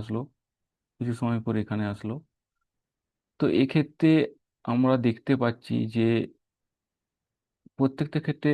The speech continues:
দুটো অক্ষ বরাবরই, আহ, অবস্থার পরিবর্তন হচ্ছে। যদি এক্ষেত্রে অবস্থান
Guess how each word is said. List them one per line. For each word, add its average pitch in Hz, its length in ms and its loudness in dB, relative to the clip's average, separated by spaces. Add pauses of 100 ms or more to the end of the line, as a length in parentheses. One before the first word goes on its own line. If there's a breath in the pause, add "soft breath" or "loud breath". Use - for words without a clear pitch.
(800)
দুটো 135 280 0 (120)
অক্ষ - 220 -6
বরাবরই, 139 460 4
আহ, 120 360 2 (120)
অবস্থার 117 400 0
পরিবর্তন 101 460 -2
হচ্ছে। - 200 -12 (680)
যদি 120 240 4 (120)
এক্ষেত্রে 135 540 0
অবস্থান 131 640 0